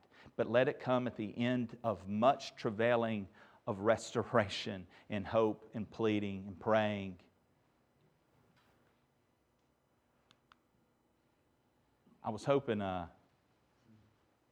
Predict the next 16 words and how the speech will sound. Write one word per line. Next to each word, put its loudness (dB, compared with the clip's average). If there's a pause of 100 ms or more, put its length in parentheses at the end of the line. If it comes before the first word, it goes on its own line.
(320)
my -8
man -2
Kendall -2
would -6
have -10
been -6
here -10
today. -8 (200)
Kendall -2
Riker 2
does -4
some -12
restoration. -6
He's -10
got -2
some -12